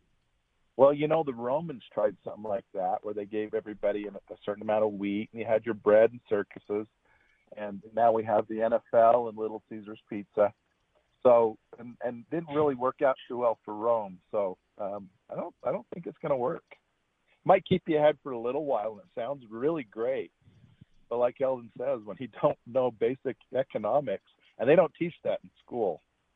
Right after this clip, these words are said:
'cause they don't want you to, to pull the curtain away from the wizard. So, yeah, it, it, it doesn't work.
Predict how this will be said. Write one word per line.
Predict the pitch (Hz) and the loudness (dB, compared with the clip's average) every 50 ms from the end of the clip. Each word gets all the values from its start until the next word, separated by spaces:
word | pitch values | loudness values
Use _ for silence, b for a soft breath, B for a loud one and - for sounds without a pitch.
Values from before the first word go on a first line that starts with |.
| _ _ _ | _ _ _
'cause | - 104 107 | -12 -4 -2
they | 117 | 0
don't | 117 113 120 | 0 0 0
want | 120 120 117 - | -2 -4 -2 -2
you | 113 101 | -6 -4
to, | 101 92 90 - _ _ _ _ _ _ _ _ _ - | -4 -4 -4 -6 _ _ _ _ _ _ _ _ _ -10
to | 117 | -8
pull | - - 127 120 113 | 0 4 6 6 4
the | 110 | 4
curtain | - - 117 113 - 107 107 | 0 0 0 0 0 0 -2
away | 104 107 107 101 - - | 2 2 2 2 -2 -6
from | - 101 | -8 -6
the | 98 | -2
wizard. | 95 101 107 101 90 95 92 85 - - - | 2 2 2 2 2 -4 -8 -8 -8 -10 -6
So, | 120 113 104 92 95 - _ _ _ _ _ _ _ _ _ _ _ - - | -2 0 2 0 0 -2 _ _ _ _ _ _ _ _ _ _ _ 0 2
yeah, | 120 139 117 | 4 4 4
it, | 110 120 131 143 - | 2 -2 -4 -4 -6
it, | - 139 143 151 - | -10 -10 -8 -8 -6
it | 160 156 | -6 0
doesn't | 156 160 147 135 123 - | 0 0 0 0 -2 -6
work. | 95 95 95 92 _ | -4 -6 -6 -6 _